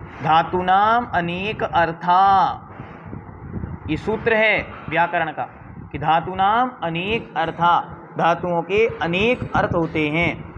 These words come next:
प्रत्येक अर्थ की अपेक्षा उसका अलग-अलग कथन बनता है। ठीक है, इसलिए ये मत मानो कि दृषि का एक ही अर्थ है।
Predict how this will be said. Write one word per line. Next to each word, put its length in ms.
प्रत्येक 480
अर्थ 200
की 180
अपेक्षा 640
उसका 280
अलग-अलग 640
कथन 340
बनता 500
है। 440
ठीक 180
है, 340
इसलिए 260
ये 140
मत 200
मानो 280
कि 100
दृषि 300
का 160
एक 200
ही 140
अर्थ 180
है। 100